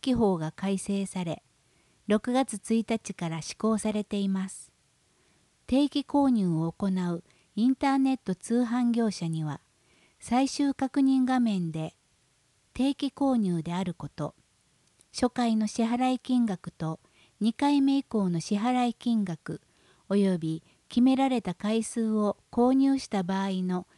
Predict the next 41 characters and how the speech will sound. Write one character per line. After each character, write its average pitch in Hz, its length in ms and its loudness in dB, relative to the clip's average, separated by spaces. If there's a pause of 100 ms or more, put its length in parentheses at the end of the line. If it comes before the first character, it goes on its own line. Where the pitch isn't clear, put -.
支 - 180 -4
払 247 380 0
い 233 40 -4
総 220 300 0
額、 - 380 -10 (920)
解 233 280 2
約 233 280 -2
の 208 220 0 (260)
可、 226 220 -4 (340)
不 - 160 -4
可 208 180 -2
と 156 300 -8 (300)
解 247 260 2
約 269 300 0
方 233 260 2
法 170 320 -4 (460)
な 208 160 2
ど 185 140 0
の 165 260 -4 (240)
分 196 160 0
か 277 120 2
り 285 120 2
や 285 140 0
す - 140 -4
い 226 220 0
表 190 180 2
示 202 140 -2
が 208 80 -2
義 190 100 -6
務 214 200 0
付 233 220 -4
け - 20 0
ら 214 120 -2
れ 202 120 -2
ま 196 160 -2
し - 120 -16
た。 147 200 -10 (1040)
ま 175 140 -2
た、 190 300 -8 (760)
次 220 380 -2
へ、 - 160 -4